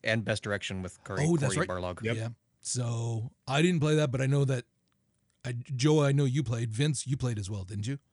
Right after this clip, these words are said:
Speaker 1: Absolutely.
Speaker 2: And you guys
Speaker 3: Mm-hmm.
Speaker 2: loved it. Did, Game of the Year level, or just it was damn good?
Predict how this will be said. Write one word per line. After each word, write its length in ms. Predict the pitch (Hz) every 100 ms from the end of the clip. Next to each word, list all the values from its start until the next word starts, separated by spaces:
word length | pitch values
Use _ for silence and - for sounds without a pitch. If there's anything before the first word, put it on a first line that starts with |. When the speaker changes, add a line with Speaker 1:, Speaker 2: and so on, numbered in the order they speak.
| _ -
Speaker 1:
Absolutely. 540 | 98 - 104 101 87 - -
Speaker 2:
And 120 | 107
you 160 | 117 131
guys 200 | 113 123
Speaker 3:
Mm-hmm. 100 | 107
Speaker 2:
loved 200 | 104 87
it. 100 | 85 -
Did, 200 | 120 - - - - 110
Game 300 | 135 143 170
of 80 | 151
the 80 | 143
Year 340 | 147 170 202
level, 480 | 185 180 202 208 -
or 520 | 147 139 135 135 135
just 400 | 117 131 117 -
it 80 | 127
was 240 | 113 107
damn 460 | 98 104 107 101 98
good? 300 | 87 80